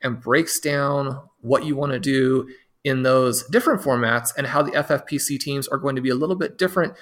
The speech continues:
depending on what you're looking at. He starts here with the quarterback position and really breaks down the difference between a single quarterback league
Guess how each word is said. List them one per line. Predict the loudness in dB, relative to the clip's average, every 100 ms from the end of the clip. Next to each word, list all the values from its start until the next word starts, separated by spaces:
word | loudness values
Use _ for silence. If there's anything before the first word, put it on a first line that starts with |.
| -12 -6
depending | -2 0 -2 0
on | 2 0 0 -14 -20 _ _
what | -6 2 4 4
you're | 4 4
looking | 4 0 -4
at. | -4 -6 -10 -20 -4
He | 0
starts | 2 2 0
here | 2 6 6 6 0 -12 -6
with | -4 -4
the | -2
quarterback | 2 2 2 0
position | -2 -4 -2 -4 -6 -16 _ -2
and | 2 2 2 0 2
really | 4 4
breaks | 4 2 2
down | 0 2 2 0 -2 -6
the | -2
difference | 0 0 0 0
between | -4 -8 -6 -4 -2 -2 -4 -6 _ _ _ _ _ -6 -2
a |
single | 0 4 4
quarterback | 4 4 4 2 0 -2
league | -2 -2 -2 -8